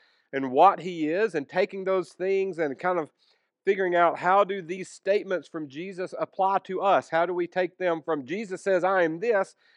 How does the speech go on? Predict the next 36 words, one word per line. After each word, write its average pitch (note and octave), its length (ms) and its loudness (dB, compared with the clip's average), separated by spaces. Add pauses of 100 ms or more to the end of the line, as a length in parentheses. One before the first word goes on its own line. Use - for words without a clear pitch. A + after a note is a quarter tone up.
(160)
to, D3+ 80 -2
"How F#3 220 4
does F#3+ 140 -4
that F3+ 200 0
affect G3+ 380 0
my E3 180 2
life, D#3 380 6 (920)
change F#3 280 2
my E3 80 0
life, D#3 320 2
and D#3 100 -10
push F#3+ 240 -2
my F3 140 4
life D#3+ 340 4 (380)
in E3 80 -2
a D#3+ 40 0
certain E3+ 280 2
direction?" F3 460 2
And, D3+ 100 -2
and D#3 160 0
today E3 380 4
we F3 140 4
look F3+ 200 0
at D#3+ 160 4
a C3 120 2 (120)
phrase A3 300 6
that E3+ 140 -2
Jesus F#3 360 -8
uses A3 400 -6
that F#3+ 240 2 (240)
we've G3 200 -2
heard G#3+ 260 6
many G#3 240 0
times, G#3 480 4
uh, C#3+ 320 4
that, C#3+ 260 4